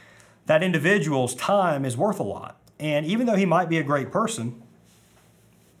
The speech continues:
and even though he might genuinely wanna help you, it's gonna be much harder to get his attention if you're not compensating him properly for what his time's worth. So by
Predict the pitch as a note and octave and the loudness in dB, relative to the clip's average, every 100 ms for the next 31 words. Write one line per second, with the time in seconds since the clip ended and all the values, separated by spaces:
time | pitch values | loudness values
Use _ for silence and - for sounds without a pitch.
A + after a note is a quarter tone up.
0 | _ - C#3 F#3+ F3+ E3 D#3+ C#3 D3+ C#3+ | _ -6 -2 0 2 4 4 2 2 6
1 | D3+ C#3 - - _ _ _ _ _ _ | 4 2 -12 -20 _ _ _ _ _ _
2 | _ - B2+ A#2 E3+ D3+ D3 C#3+ B2+ B2 | _ -14 -6 -2 0 4 4 4 -2 -2
3 | A#2 G3+ - A2+ A2 - - - - - | 2 0 0 -6 -6 -12 -20 -20 -16 -6
4 | D3+ C3+ F3 - F3+ E3 C3+ C3 C3 B2 | -2 0 0 0 0 2 0 -2 -4 -4
5 | G#2+ D#3+ D#3+ G#2 G#2 - A#2+ C3+ B2 C3 | -2 -2 -2 -4 -8 -8 -8 -2 0 0
6 | B2+ - - - E3+ E3+ B2+ - A#2 A2+ | 0 -12 -12 -2 -2 -2 -4 -2 -2 -2
7 | A2 A2+ A#2+ B2 - A#2 A2+ A2+ G#2+ G2 | -4 -4 -2 -2 -2 -6 -6 -8 -10 -10
8 | G2 G#2 F#2+ F#2+ - - - - _ _ | -10 -8 -10 -12 -16 -18 -18 -20 _ _
9 | _ - - - - A#2 A#2+ A#2 | _ -20 -20 -12 -4 0 0 0